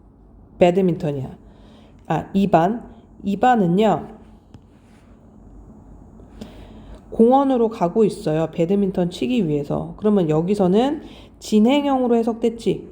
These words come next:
그지? 가고 있는 중이다. 그러니까 요렇게 분석을 하면, 요렇게 분석해도 되고, 그냥 is going, 진행형이면 거기까지 그냥 동사로 퉁 쳐버려도 돼. 자, 그러니까 진행형으로 해석됐으니까 얘는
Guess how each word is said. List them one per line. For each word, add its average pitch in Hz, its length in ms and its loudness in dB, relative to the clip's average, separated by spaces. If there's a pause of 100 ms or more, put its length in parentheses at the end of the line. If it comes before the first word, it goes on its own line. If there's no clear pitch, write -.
(260)
그지? 240 320 -2
가고 190 320 2
있는 190 200 2
중이다. 151 460 -4 (480)
그러니까 208 800 -2 (120)
요렇게 175 420 -4
분석을 165 400 -2
하면, 196 640 2
요렇게 190 260 -2
분석해도 190 480 -2
되고, 170 240 0
그냥 208 480 0 (400)
is 175 260 -4
going, 196 300 2
진행형이면 185 680 2
거기까지 180 420 0
그냥 165 160 -2
동사로 185 400 -2
퉁 247 140 -8
쳐버려도 247 400 -2
돼. 180 420 -4 (720)
자, - 380 -8
그러니까 214 680 2
진행형으로 202 560 0
해석됐으니까 196 600 -4
얘는 240 580 -2